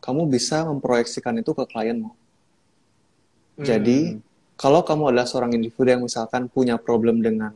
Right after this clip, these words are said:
Speaker 1: ayahmu, kamu akan merasa kalau klienmu punya problem dengan ayah, maka de-, sudah sepatutnya mereka bertengkar dan, em, jalan masing-masing. Nggak ada pikiran untuk perbaikan. Kalau kamu merasa bahwa, em, misalkan kamu berasal dari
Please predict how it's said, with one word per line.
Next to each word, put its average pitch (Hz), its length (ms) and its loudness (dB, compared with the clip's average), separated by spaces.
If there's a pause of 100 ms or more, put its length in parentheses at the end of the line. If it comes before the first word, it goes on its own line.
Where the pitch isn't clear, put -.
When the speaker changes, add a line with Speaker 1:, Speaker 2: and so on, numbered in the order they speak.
(120)
Speaker 1:
ayahmu, 117 480 -2 (1040)
kamu 143 320 0
akan 147 240 0
merasa 131 400 0
kalau 123 320 2
klienmu 135 560 0
punya 143 240 0
problem 120 320 4
dengan 113 240 -2
ayah, 127 240 2 (400)
maka 143 240 0
de-, 135 160 0
sudah 123 240 0
sepatutnya 127 400 -2
mereka 127 240 -2
bertengkar 120 560 -2
dan, 117 240 -2 (640)
em, 117 240 2
jalan 117 240 6
masing-masing. 113 480 -6 (240)
Nggak 120 240 4
ada 127 160 6
pikiran 127 320 -2
untuk 120 160 -8
perbaikan. 107 480 -6 (800)
Kalau 165 240 4
kamu 180 240 2
merasa 135 560 -2
bahwa, 117 640 -4 (240)
em, 110 480 -4
misalkan 113 480 -2
kamu 127 160 0
berasal 120 360 2
dari 120 440 0